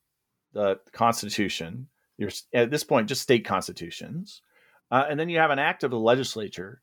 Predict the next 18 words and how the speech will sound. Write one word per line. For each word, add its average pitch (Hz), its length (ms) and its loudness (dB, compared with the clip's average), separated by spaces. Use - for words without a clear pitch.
and 120 100 -2
the 127 60 2
act 190 200 2
of 160 60 -10
the 123 60 -8
legislature 104 880 2
violates 120 800 -2
what 110 220 4
the - 80 -6
Constitution 120 560 2
says, 131 720 -2
right? 98 180 -2
Goes, 107 260 2
goes 98 180 4
against 101 260 -2
what 101 80 4
it 90 100 -2
says. 131 340 2